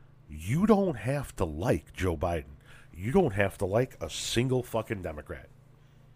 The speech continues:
You don't have to like anybody. You just have to acknowledge reality. And then go to work, to work harder to win the next election,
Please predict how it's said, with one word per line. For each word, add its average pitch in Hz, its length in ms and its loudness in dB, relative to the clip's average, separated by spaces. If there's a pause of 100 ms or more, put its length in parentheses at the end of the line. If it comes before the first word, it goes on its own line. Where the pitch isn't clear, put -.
(380)
You 165 100 4
don't 208 60 4
have 208 100 0
to 160 60 0
like 170 340 4
anybody. - 460 -2 (2750)
You 131 100 -6
just 208 280 2
have 165 200 0
to 110 160 2
acknowledge 85 840 0 (960)
reality. 85 680 -2 (2500)
And 101 160 2
then 101 160 4
go 95 180 6
to 139 60 6
work, 85 460 0 (500)
to - 100 2
work 90 280 2
harder 95 680 6 (680)
to - 80 0
win 101 260 4
the 101 60 2
next 92 300 0
election, 80 420 -6